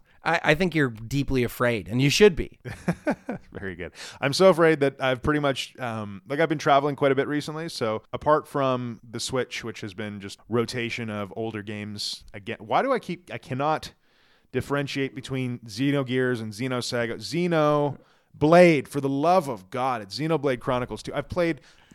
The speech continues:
Speaker 2: easily thirty-five, forty hours of this game and still cannot remember the damn title.
Speaker 1: Video game podcasters, guys. <laughs> Only
Speaker 2: Yeah,
Speaker 1: the
Speaker 2: yeah.
Speaker 1: best
Speaker 2: Oh,
Speaker 1: here.
Speaker 2: yeah. Only the best here. But, um,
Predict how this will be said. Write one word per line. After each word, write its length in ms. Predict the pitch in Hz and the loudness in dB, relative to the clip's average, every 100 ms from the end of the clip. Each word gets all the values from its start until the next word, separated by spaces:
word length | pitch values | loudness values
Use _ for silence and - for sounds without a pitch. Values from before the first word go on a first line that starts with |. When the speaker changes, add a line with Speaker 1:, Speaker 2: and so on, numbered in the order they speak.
| _ _ - | _ _ -4
Speaker 2:
easily 480 | 208 185 175 156 | -2 0 0 0
thirty-five, 640 | 143 160 156 147 143 135 131 | 0 2 2 2 0 0 0
forty 280 | 135 135 120 | 0 0 0
hours 340 | 120 123 117 | 0 0 0
of 80 | 113 | -4
this 160 | 107 104 | -8 -8
game 440 | 107 101 98 95 - _ - | -10 -10 -12 -14 -20 _ -12
and 160 | 135 | -8
still 220 | - 170 160 | -4 -2 -2
cannot 360 | 160 135 120 | -2 -2 -2
remember 340 | 117 117 113 107 | -4 -4 -4 -4
the 100 | 95 | -6
damn 300 | 107 104 101 | -8 -8 -10
title. 380 | 110 104 92 _ _ _ - | -10 -8 -10 _ _ _ -14
Speaker 1:
Video 460 | 127 151 156 165 160 | -4 2 6 8 8
game 300 | 156 151 143 | 8 6 6
podcasters, 840 | 147 139 127 135 120 - 123 - | 6 4 4 2 2 0 -2 2
guys. 500 | 131 143 101 - - - | 4 6 4 -2 -8 -12
<laughs> 100 | - | 2
Only 240 | 156 208 202 | 6 8 8
Speaker 2:
Yeah, 60 | |
Speaker 1:
the 80 | 202 | 8
Speaker 2:
yeah. 60 | 180 | 10
Speaker 1:
best 260 | 175 127 | 10 10
Speaker 2:
Oh, 80 | 139 | 6
Speaker 1:
here. 260 | 135 147 120 | 6 6 0
Speaker 2:
yeah. 240 | - - 135 | -6 0 4
Only 240 | 160 180 | 6 6
the 120 | 175 | 6
best 300 | 131 92 - | 4 0 -4
here. 180 | 92 85 - - - _ _ - 190 - _ - | -6 -8 -10 -14 -16 _ _ -18 -18 -20 _ -12
But, 320 | 117 120 98 | -4 -4 -2
um, 380 | 131 110 104 104 | -4 -4 -6 -8